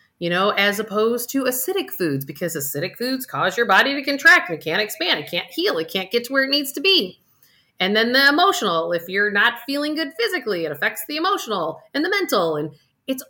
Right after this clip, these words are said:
all like a teeter-totter, right? People always talk about this like, "Oh, I gotta live a work-life balance." Do you ever get balanced? So you're working towards something that is unachievable. It's about living in harmony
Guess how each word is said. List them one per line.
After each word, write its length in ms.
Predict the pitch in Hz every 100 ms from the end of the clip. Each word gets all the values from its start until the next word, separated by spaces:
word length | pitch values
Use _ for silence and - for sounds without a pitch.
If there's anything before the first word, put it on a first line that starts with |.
| _
all 240 | 247 277 285
like 200 | 269 226
a 20 |
teeter-totter, 1000 | 220 - 254 254 233 - 190 170 123 139 -
right? 300 | 190 247 254 _ - -
People 200 | - 330
always 260 | 320 269 254
talk 280 | 254 277 262
about 240 | 226 202
this 180 | 208 196
like, 240 | 196 196
"Oh, 300 | 294 440 392
I 80 | 339
gotta 320 | 339 359 339
live 260 | 349 330 311
a 40 |
work-life 500 | 320 370 339 339 320 -
balance." 460 | 320 330 320 202 -
Do 100 | 302
you 140 | 370 -
ever 440 | 440 523 587 587 320
get 320 | 403 415 247
balanced? 840 | 269 311 359 415 453 - - - _ _ _ _ _ _ _ _
So 140 | - 392
you're 280 | 370 403
working 300 | 349 453 480
towards 300 | - 392 381
something 360 | 381 370 381 381
that 140 | 359 370
is 140 | 359 - -
unachievable. 1080 | 359 359 - 359 370 359 247 196 196 160 - _ _ _ _ _ _ _ _
It's 180 | - 226
about 480 | 226 240 247 262 -
living 300 | 220 247 226
in 100 | 202
harmony 880 | 175 - - 233 233 208 165 139